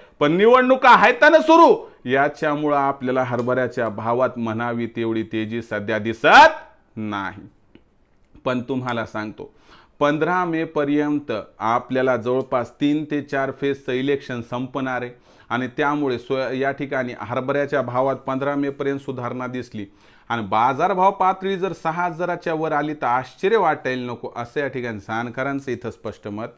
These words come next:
आहे. मग हरभऱ्याची विक्री पंधरा मे पर्यंत करायची का नाही करायची, तर लक्षात घ्या, हरभऱ्याचा भाव पंधरा मे पर्यंत सहा हजार किंवा त्याच्यावर आला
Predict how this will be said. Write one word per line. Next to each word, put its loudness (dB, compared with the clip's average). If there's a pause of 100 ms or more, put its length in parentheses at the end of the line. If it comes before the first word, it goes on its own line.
(140)
आहे. -14 (720)
मग -2
हरभऱ्याची -2
विक्री -4
पंधरा -2
मे -4
पर्यंत -4
करायची -4
का -4
नाही -6
करायची, -6
तर -6
लक्षात -4
घ्या, -6 (360)
हरभऱ्याचा -4
भाव -4
पंधरा -6
मे -6
पर्यंत -8
सहा -8
हजार -6
किंवा -10
त्याच्यावर -6 (200)
आला -4